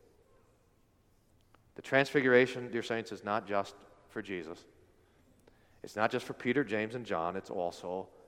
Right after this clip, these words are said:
for you and for me. So may this vision sustain us through the darkness of this life into the light of the world to come.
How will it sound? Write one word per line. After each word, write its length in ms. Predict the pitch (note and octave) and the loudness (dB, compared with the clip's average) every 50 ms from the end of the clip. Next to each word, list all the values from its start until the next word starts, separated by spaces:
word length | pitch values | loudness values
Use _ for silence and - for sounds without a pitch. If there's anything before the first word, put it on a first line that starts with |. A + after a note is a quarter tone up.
| - - - - - | -20 -20 -20 -20 -20
for 160 | - - C3+ | -10 -8 -8
you 400 | B2 G#2+ F#2+ F#2 F2+ F2+ F#2 F2+ - - - - - - - _ - - _ _ _ _ _ - - _ _ _ _ _ _ _ _ _ _ - | -6 -4 -6 -4 -4 -6 -6 -8 -12 -18 -20 -20 -20 -20 -20 _ -20 -20 _ _ _ _ _ -20 -20 _ _ _ _ _ _ _ _ _ _ -8
and 180 | E2+ F2 E2+ | -8 -8 -8
for 140 | - G2 F#2 | -10 -10 -8
me. 320 | F2+ E2+ D#2+ D2+ C#2+ - - - _ _ _ - _ _ _ _ _ _ _ _ _ _ _ _ _ _ _ _ _ _ _ _ _ _ - | -8 -10 -10 -10 -12 -14 -18 -20 _ _ _ -20 _ _ _ _ _ _ _ _ _ _ _ _ _ _ _ _ _ _ _ _ _ _ -20
So 180 | - - G2+ | -10 -8 -8
may 240 | F#2 F#2 G2+ G#2 A2 | -4 0 2 2 2
this 180 | A2+ A#2 A2 - | 2 2 -2 -2
vision 360 | G#2 G#2 G#2 G2+ G#2 G#2+ G2+ | -4 -4 -4 -2 -4 -8 -8
sustain 520 | - - G2 - - - - F2 E2+ E2 | -10 -12 -12 -14 -12 -10 -10 -10 -10 -10
us 340 | D2+ - - - - - - - _ _ - _ _ _ - _ _ _ _ _ _ _ _ _ _ - - - | -14 -16 -16 -18 -18 -18 -20 -20 _ _ -20 _ _ _ -20 _ _ _ _ _ _ _ _ _ _ -20 -20 -20
through 140 | - - G2+ | -18 -16 -10
the 80 | F#2+ F#2+ | -10 -10
darkness 600 | D#2+ - G2 G2 G#2 G#2 - - A#2 G2+ - - | -4 2 4 6 6 6 4 0 -8 -8 -8 -8
of 80 | G2 | -6
this 240 | G2 G#2 F#2+ - - | -4 -6 -6 -4 -2
life 420 | F#2+ F2 F2+ F2+ E2+ - - - - - - - _ - - - - - - - - - - _ _ - | -2 0 0 -2 -4 -8 -14 -20 -20 -20 -20 -20 _ -20 -20 -20 -20 -20 -20 -20 -20 -20 -20 _ _ -10
into 140 | G#2 G2+ F#2+ | -8 -4 -2
the 120 | G2 F#2 | -2 0
light 300 | F2+ G2 G2+ G#2+ G#2 G#2 | 2 4 4 4 4 2
of 80 | A2 G2+ | -2 -6
the 60 | G#2 | -4
world 280 | G2 F#2+ F#2+ F#2 F2+ | -6 -6 -8 -8 -8
to 80 | - F#2+ | -10 -12
come. 260 | - - - B1+ - | -10 -10 -12 -12 -12